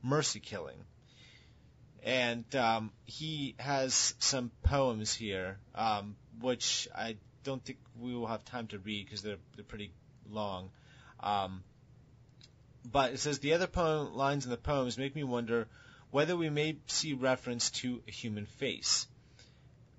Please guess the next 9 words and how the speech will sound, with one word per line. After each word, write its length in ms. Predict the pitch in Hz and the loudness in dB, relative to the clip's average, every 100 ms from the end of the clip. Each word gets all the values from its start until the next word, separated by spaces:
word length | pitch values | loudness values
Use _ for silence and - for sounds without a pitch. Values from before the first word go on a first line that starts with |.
| - - - | -20 -20 -6
uh, 240 | 113 113 113 | 2 4 2
the 100 | 123 | -2
human 380 | - 156 151 139 | -4 -2 0 -2
form 340 | - 139 131 | -2 -2 0
divine, 580 | 127 113 104 95 98 107 - | -2 0 0 0 -2 -8 -8
and 140 | 127 131 | -4 -4
a 20 | |
human 380 | - 110 104 104 | -4 -4 -4 -4
dress. 580 | 127 127 - - - | 0 0 0 -2 -2